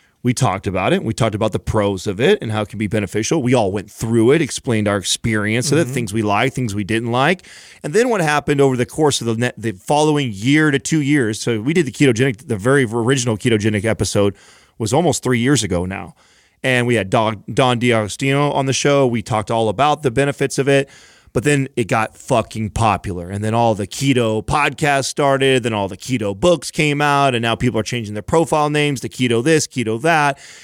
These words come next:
Speaker 1: And that's where we came out and said some shit. It's like, "Hey, you know, you guys just took something that had, that does have some health benefits, and there is a, a small population of people that this could be extremely good for,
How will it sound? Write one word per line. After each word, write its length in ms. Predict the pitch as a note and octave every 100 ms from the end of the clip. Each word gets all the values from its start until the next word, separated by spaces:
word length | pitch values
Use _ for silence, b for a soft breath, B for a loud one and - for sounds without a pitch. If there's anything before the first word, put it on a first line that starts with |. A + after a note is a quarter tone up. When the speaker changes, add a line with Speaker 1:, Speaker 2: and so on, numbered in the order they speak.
| B B
Speaker 1:
And 200 | A#2+ A#2
that's 280 | D#3+ E3 D#3+
where 80 |
we 100 | D3+
came 260 | D3 C#3+ B2
out 180 | A#2 C#3
and 100 | D3
said 160 | D#3+
some 140 | D#3 F#3+
shit. 280 | - B3 F#3
It's 120 | -
like, 140 | D3+
"Hey, 300 | G3+ G#3+ C#3 B B B
you 40 | C#3+
know, 60 | D3+
you 100 | D#3+
guys 180 | G3
just 140 | F#3+ -
took 200 | A#3+ A3
something 520 | - E3 C#3+ F3 G3+
that 260 | F3 D#3 D3+
had, 240 | D3+ D3 -
that 120 | C#3
does 220 | D3 F3
have 180 | F#3 F3+
some 160 | - E3
health 300 | D3 D3 -
benefits, 520 | C#3 C#3+ D3+ D#3+ -
and 100 | C3+
there 120 | B2+
is 160 | D3+ D3
a, 120 | C3 B B
a 60 | C3
small 340 | - C#3+ D3+
population 680 | D#3 D3+ D3+ D3+ C#3 C#3 C#3
of 60 | B2
people 280 | C#3+ D3 C#3+
that 100 | B2+
this 120 | C3+
could 140 | - A#2+
be 80 |
extremely 640 | A#2 - - C#3+ D#3+ D#3+ D3
good 280 | B2 C3+ A2+
for, 400 | - C#3 D3